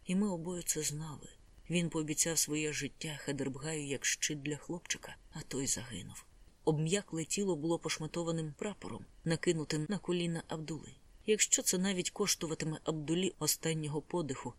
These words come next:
він змусить людей, які вбили Тарика і Назіра, перед смертю побачити той прапор перед очима. «Ти впевнений, що він помер?» Абдула поглянув на мене, в його очах зяяли іранські пустелі. «Гаразд, гаразд»,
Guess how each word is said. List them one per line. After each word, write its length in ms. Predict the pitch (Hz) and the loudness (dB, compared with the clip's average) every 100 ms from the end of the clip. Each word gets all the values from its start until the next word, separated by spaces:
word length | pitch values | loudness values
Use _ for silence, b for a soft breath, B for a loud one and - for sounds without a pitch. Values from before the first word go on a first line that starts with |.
| - | -8
він 200 | 160 170 | 0 2
змусить 520 | 151 160 165 - 135 135 | 4 4 2 2 0 0
людей, 440 | 143 143 156 127 | 0 2 0 0
які 220 | 127 147 | -2 -2
вбили 340 | 135 139 135 127 | 0 0 0 0
Тарика 400 | 147 151 - - | -2 -2 -2 -4
і 100 | 143 | -4
Назіра, 520 | 143 127 - 170 139 - - | -2 0 2 2 -2 -8 -6
перед 260 | 147 107 | -4 6
смертю 460 | - 151 143 - - | 6 6 0 -4 -6
побачити 540 | 147 127 139 - - 113 | -4 -4 -2 -2 -2 -8
той 160 | - - | -8 -8
прапор 380 | 131 131 - - - | -8 -8 -12 -14 -12
перед 260 | - - | -10 -10
очима. 420 | - - - - - - - - - | -4 -4 -4 -14 -18 -20 -20 -18 -4
«Ти 100 | 143 | -4
впевнений, 580 | - 147 135 156 190 | -2 -4 -2 -2 -2
що 220 | 214 - - | 0 0 0
він 160 | 131 | -4
помер?» 400 | - 123 127 - - - - - - | -10 -10 -10 -12 -14 -20 -20 -20 -2
Абдула 360 | 175 170 202 | 2 4 2
поглянув 480 | 202 165 175 180 160 | 0 0 2 2 2
на 120 | 151 | 0
мене, 320 | 156 156 190 185 | 2 2 2 2
в 40 | |
його 240 | 175 170 | 0 0
очах 360 | 165 143 170 151 | 0 0 0 2
зяяли 380 | 143 156 160 - | 2 2 0 -2
іранські 460 | 147 151 135 - - | -4 -4 0 -2 -2
пустелі. 600 | - - - - - - - - - - | -4 -4 -4 -10 -12 -14 -20 -20 -20 -8
«Гаразд, 480 | - 151 165 123 - | -2 0 -2 -4 -6
гаразд», 420 | 151 170 147 | -4 0 0